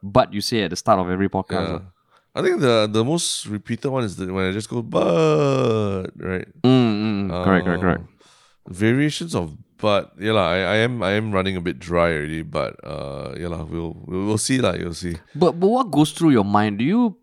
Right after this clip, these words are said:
Speaker 1: prepare ahead of time? "Okay, ah, today I'm gonna say, but this way," or you, what's your, what's your thought process there?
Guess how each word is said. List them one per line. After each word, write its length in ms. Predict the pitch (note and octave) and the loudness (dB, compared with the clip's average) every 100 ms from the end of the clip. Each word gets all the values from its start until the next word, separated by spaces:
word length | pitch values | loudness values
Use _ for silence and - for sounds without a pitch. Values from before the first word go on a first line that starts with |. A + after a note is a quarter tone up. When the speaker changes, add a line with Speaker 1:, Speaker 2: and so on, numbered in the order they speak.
| - | 0
Speaker 1:
prepare 460 | B2 - D3 C#3 | 0 4 4 4
ahead 220 | G2 A#2 G#2 | 2 0 0
of 80 | - | 0
time? 400 | G#2+ G#2+ G#2+ G#2+ | -2 -2 -4 -10
"Okay, 140 | F#2 G2 | -4 -2
ah, 180 | E2 D2+ | 0 -2
today 220 | - C#3 D#3 | 0 4 4
I'm 100 | B2 | 6
gonna 160 | B2 A2 | 4 4
say, 340 | B2 A#2 A2+ - _ | 4 6 4 0 _
but 240 | G2 A2+ A#2 A#2+ | 0 2 4 4
this 240 | D3+ - | 2 4
way," 280 | A2+ E2+ - | 2 2 -4
or 220 | - G2 F#2+ | -4 0 2
you, 400 | F#2+ F#2 F2+ F2+ | 4 4 2 2
what's 200 | G2+ B2+ G#2+ | 0 0 2
your, 160 | F2+ F2 | 2 0
what's 140 | A2+ | -2
your 80 | G2+ - | -4 -2
thought 220 | G#2 - | -2 -2
process 300 | F#2 - F#2 | -6 -4 -4
there? 240 | F2 E2 | -2 -4